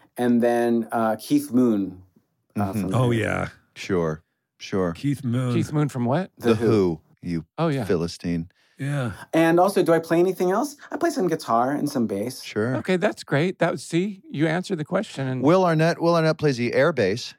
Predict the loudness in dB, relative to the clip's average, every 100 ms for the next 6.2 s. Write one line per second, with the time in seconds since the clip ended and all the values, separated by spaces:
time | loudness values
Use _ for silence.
0 | -4 -2 0 0 2 0 0 0 2 2
1 | 2 2 0 2 2 2 0 -2 -4 -8
2 | -20 -10 -6 -4 -2 -2 2 4 4 2
3 | 4 2 2 -2 -2 2 4 4 4 2
4 | 2 0 -2 -2 0 -2 -2 -4 -4 0
5 | 0 -2 -6 -12 _ _ -12 -4 -2 -2
6 | -4 -8